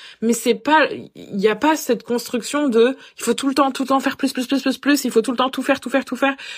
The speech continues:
pour avoir plus. Vous pouvez construire un business où vous avez pas besoin de tout le temps être là ou de tout le temps en faire plus pour pouvoir avoir plus.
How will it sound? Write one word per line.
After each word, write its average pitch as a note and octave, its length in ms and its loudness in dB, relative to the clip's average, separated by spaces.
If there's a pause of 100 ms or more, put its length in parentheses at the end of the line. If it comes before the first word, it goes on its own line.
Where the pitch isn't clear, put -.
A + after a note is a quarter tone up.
(180)
pour A3+ 240 0
avoir G3 280 0
plus. - 400 -8 (760)
Vous G3+ 140 2
pouvez A3 640 2 (200)
construire - 720 -2
un F3+ 80 -6
business F#3 560 -4 (320)
où A3+ 140 4
vous A3+ 180 -2
avez F3 140 6
pas B3 120 2
besoin G#3+ 260 0
de G3+ 100 0
tout - 180 -10
le A3 80 -10
temps A3+ 180 -2
être F3+ 300 -2
là F3 240 0
ou G3 80 0
de F#3 120 -2
tout - 160 -8
le A3+ 60 -4
temps B3 160 -2
en G#3 60 -2
faire G3 220 -6
plus - 280 -8
pour - 200 -20
pouvoir G3+ 400 -2 (100)
avoir F#3+ 320 -8
plus. - 400 -18